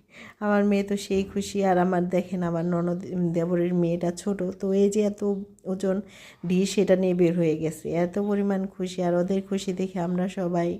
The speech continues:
খুশি হয়ে গেছি। তো এই যে আম পাড়ছে, আর আমি বসে বসে একটু ভিডিও করছি এখন। তো আমি, উম, বলতেছি যে আবার যে আকিকা করবে, সেই ছাগলকে আমার মেয়ে এই যে আম পাতা নিয়ে দিল।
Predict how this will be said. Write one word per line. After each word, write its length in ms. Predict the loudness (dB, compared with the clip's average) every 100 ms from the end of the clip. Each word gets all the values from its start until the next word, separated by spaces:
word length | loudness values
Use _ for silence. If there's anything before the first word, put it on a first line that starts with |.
| -6
খুশি 240 | -6 0
হয়ে 280 | 2 2 0
গেছি। 380 | -2 -2 -6 -16 -16 _ -20 -20 -20 -18 -18 -20 -2
তো 80 | 2
এই 160 | 4
যে 240 | 4 2 4
আম 200 | 2 0
পাড়ছে, 720 | -2 -4 -6 -8 -4 -2 -2
আর 240 | 0 2
আমি 420 | 2 2 0 0
বসে 320 | 0 -2 0
বসে 480 | -2 -2 -2 -2 -2
একটু 220 | -4 -4
ভিডিও 360 | -2 -2 0 0
করছি 400 | 0 -6 -6 -4
এখন। 420 | -4 -6 -6 -6 -8 -16 -20 -20 _ -4
তো 140 | 2 2
আমি, 480 | 4 4 2 2
উম, 400 | 0 0 0 0 0 0 -4 -10 -10
বলতেছি 480 | -4 -4 -4 -2 -2
যে 280 | 2 2 2
আবার 460 | 2 0 2 2
যে 360 | 2 2 2 0
আকিকা 420 | -4 -4 -2 -2
করবে, 420 | 0 -2 -2 -4 -4
সেই 340 | -10 -4 -2 -2
ছাগলকে 500 | -2 0 0 0 -2
আমার 240 | 0 -2
মেয়ে 260 | 0 2 2
এই 100 | 2
যে 160 | 2
আম 140 | 2 0
পাতা 260 | -4 -4
নিয়ে 260 | -2 0 0
দিল। 420 | 0 0 0 -2